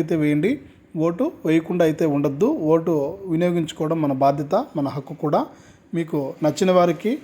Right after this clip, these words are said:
మీకు అభిమానం ఉన్నటువంటి వారిని అయితే ఎన్నుకోండి. మీకు ఉపయోగపడే వ్యక్తికి అయితే ఓటు వేయండి అని కూడా మన ఛానల్ ద్వారా తెలియజేస్తున్నాను. ఇక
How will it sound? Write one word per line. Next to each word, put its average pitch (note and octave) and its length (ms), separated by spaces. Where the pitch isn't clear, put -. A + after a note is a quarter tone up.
మీకు D#3+ 220
అభిమానం F3+ 400
ఉన్నటువంటి D#3+ 400
వారిని D#3 300
అయితే D3+ 140
ఎన్నుకోండి. D3+ 420
మీకు D#3+ 200
ఉపయోగపడే E3+ 480
వ్యక్తికి D3+ 300
అయితే D#3 140
ఓటు C#3+ 200
వేయండి C#3 240
అని C3+ 140
కూడా E3 120
మన D3 80
ఛానల్ D#3+ 240
ద్వారా D3+ 200
తెలియజేస్తున్నాను. C#3+ 760
ఇక F3+ 100